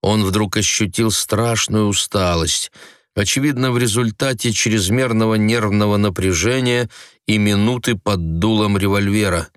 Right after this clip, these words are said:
Голова у него кружилась. Дворничиха вошла в кухню и, увидев его одного, с лицом, закрытым руками, подошла. «Устал, поди»,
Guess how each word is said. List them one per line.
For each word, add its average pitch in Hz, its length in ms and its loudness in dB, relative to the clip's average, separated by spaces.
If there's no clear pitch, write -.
Голова 95 380 0
у 98 80 0
него 98 220 2
кружилась. 85 760 -2
Дворничиха 104 760 0
вошла 101 340 0
в 87 80 -6
кухню 110 480 0
и, - 80 -2
увидев 98 440 0
его 98 200 2
одного, 95 580 2
с - 180 -2
лицом, 104 640 0
закрытым 92 680 0
руками, 101 540 0
подошла. 95 760 0
«Устал, 110 680 0
поди», 104 520 -2